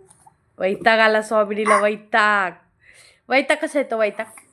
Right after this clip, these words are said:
वैताग आला, वैताग, वैताग, वैताग, वैताग आला. वैताग कसा आला? वैताग, वैताग, वैताग.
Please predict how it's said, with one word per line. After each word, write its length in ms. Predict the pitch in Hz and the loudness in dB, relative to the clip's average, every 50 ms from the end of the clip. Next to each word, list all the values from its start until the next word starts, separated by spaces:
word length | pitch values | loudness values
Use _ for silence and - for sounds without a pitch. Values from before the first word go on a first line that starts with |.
| _ _ 359 | _ _ -6
वैताग 280 | 226 226 240 - 233 190 | -6 -4 -4 -4 -4 -4
आला, 160 | 185 170 165 | -2 -4 -4
वैताग, 380 | 170 190 190 175 - 175 170 180 | -4 -6 -6 -6 -8 -8 -6 -8
वैताग, 320 | 180 180 175 - 185 190 | -10 -8 -8 -10 -10 -8
वैताग, 300 | 185 185 185 175 180 165 - _ _ _ _ _ | -8 -10 -10 -12 -14 -16 -18 _ _ _ _ _
वैताग 400 | - - 220 226 226 - 233 208 | -6 -4 -4 -4 -2 -4 -4 -2
आला. 200 | 190 165 156 156 - _ _ _ _ _ _ _ _ _ _ - | -4 -6 -8 -10 -16 _ _ _ _ _ _ _ _ _ _ -6
वैताग 280 | 226 262 - 285 262 | -6 -2 -2 -4 -4
कसा 220 | - 262 254 262 220 | -4 -6 -6 -4 -6
आला? 140 | 190 185 180 | -4 -4 -6
वैताग, 340 | 190 190 185 180 - 202 196 _ _ _ _ _ _ _ _ | -6 -6 -8 -10 -14 -18 -18 _ _ _ _ _ _ _ _
वैताग, 280 | 214 226 233 233 254 220 - - - - | -6 -6 -2 -2 -4 -4 -4 -10 -12 -8
वैताग. 360 | 208 214 214 - 208 185 - | -6 -6 -4 -6 -8 -12 -14